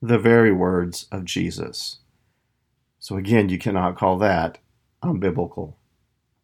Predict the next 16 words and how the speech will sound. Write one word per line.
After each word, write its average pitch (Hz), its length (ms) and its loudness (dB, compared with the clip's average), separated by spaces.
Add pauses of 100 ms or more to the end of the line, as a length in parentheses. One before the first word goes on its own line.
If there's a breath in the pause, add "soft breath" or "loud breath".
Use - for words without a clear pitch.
(1200 soft breath)
The 127 140 6
Our 127 220 8
Father 113 460 6
is 135 160 2
followed 107 380 6
by 101 140 2
praying 104 640 0
ten 123 580 0 (100)
Hail 101 340 0
Marys - 720 -6 (400)
while 104 220 2
meditating 117 680 2
on 98 600 0 (400)
that 107 220 0
particular 95 540 -4
mystery. - 640 -10